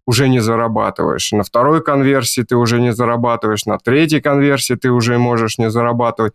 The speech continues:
Нужно придумывать ещё алгоритмы новые, строить более сложные воронки, чтобы были тревайеры, чтобы ты с одного продукта переводил в другой, в третий, мини-продукты. Короче, ты усложняешь, по сути, свой маркетинг, пытаясь заработать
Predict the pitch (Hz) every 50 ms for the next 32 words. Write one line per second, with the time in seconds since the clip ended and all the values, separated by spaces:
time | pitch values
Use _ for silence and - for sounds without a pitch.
0 | - _ 131 143 139 123 127 123 113 - 123 127 117 123 135 131 123 120 113 113
1 | 110 - 120 110 - - 131 127 120 113 110 120 117 120 127 123 - - 117 117
2 | 117 120 123 123 120 113 113 110 101 - - 120 117 117 117 107 101 120 123 120
3 | 117 113 107 - - - 127 123 117 113 117 110 110 107 113 113 120 127 127 120
4 | 110 - 113 98 - - 107 107 113 107 110 110 107 107 101 95 - 104 104 101
5 | 104 117 127 131 143 143 135 131 123 120 110 - _ _ - - 127 113 113 117
6 | - - 120 107 - - 117 101 117 117 120 127 135 120 - 127 120 113 107 123
7 | 113 - - 110 98 - 117 113 110 110 110 113 110 120 117 107 107 104 120 117
8 | 113 107 120 135 139 131 110 - - - 123 127 135 135 120 - 117 113 113 123
9 | 135 143 143 131 123 - 117 120 117 110 127 127 120 - - 107 - - _ -
10 | 131 135 147 156 - - 120 - 151 151 147 127 - - 135 127 117 127 143 151
11 | 165 165 - - - 151 139 - 147 131 - 127 117 - - 120 120 123 120 131
12 | 147 165 175 - - 123 - 123 113 - _ - - - 147 147 139 123 117 104
13 | 101 110 120 113 120 117 113 117 139 160 190 190 - 135 104 -